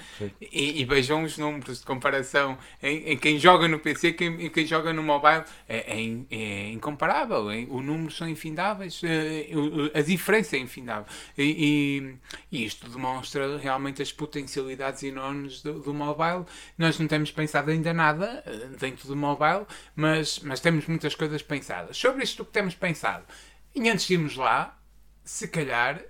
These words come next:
Speaker 2: eh, fazemos aqui um, um, uma perspectiva dentro do retro gaming. Primeiro, eh, estes episódios que temos feito, e-, está para sair o mil novecentos e oitenta e cinco, temos um guião,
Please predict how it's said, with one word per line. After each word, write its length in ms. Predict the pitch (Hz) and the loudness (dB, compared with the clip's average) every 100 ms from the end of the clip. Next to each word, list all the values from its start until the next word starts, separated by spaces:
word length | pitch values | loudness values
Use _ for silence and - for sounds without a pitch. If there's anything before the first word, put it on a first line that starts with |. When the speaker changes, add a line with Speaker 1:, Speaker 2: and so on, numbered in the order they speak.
| - | -14
Speaker 2:
eh, 260 | 196 214 214 | -10 -8 -8
fazemos 460 | - 220 226 214 | -2 0 2 0
aqui 300 | 220 220 220 | -2 -4 -6
um, 500 | 220 208 202 190 185 - - - - 269 - | -6 -6 -10 -8 -8 -10 -18 -20 -20 -18 -8
um, 220 | 185 190 - | -6 -6 -4
uma 240 | 175 175 | -2 -2
perspectiva 640 | 170 - 170 151 175 160 147 | -4 -4 -2 -2 -2 -4 -4
dentro 500 | 151 147 151 151 143 | -4 -6 -6 -6 -6
do 260 | 135 143 139 | -6 -6 0
retro 340 | 160 156 131 | 0 0 -4
gaming. 320 | 107 87 87 - - - - | -6 -12 -16 -20 -20 -20 -12
Primeiro, 380 | - 127 101 87 - - - - - - | -4 -4 -4 -10 -20 -20 -20 -20 -20 -8
eh, 540 | 147 143 135 135 135 135 - - - - | -4 -2 -2 -4 -6 -10 -16 -20 -20 0
estes 280 | 226 220 | 2 2
episódios 420 | 208 180 165 180 - | -2 -4 0 0 0
que 60 | |
temos 240 | 170 156 139 | -4 -4 -4
feito, 420 | 175 185 - - - | -6 -6 -8 -20 -20
e-, 140 | - - | -20 -16
está 260 | - - 117 | -12 -4 -4
para 140 | 131 | -4
sair 300 | - 127 123 | -6 -4 -2
o 180 | 120 113 | -2 -2
mil 160 | 117 | -4
novecentos 460 | 117 113 - 123 117 | -4 -6 -6 -8 -8
e 20 | |
oitenta 260 | 117 123 127 | -10 -12 -12
e 40 | |
cinco, 420 | - 226 302 - - | -10 -10 -10 -18 -14
temos 320 | - 120 123 120 | -4 -2 -2 -6
um 160 | 123 | -8
guião, 320 | 120 160 220 | -4 -2 -4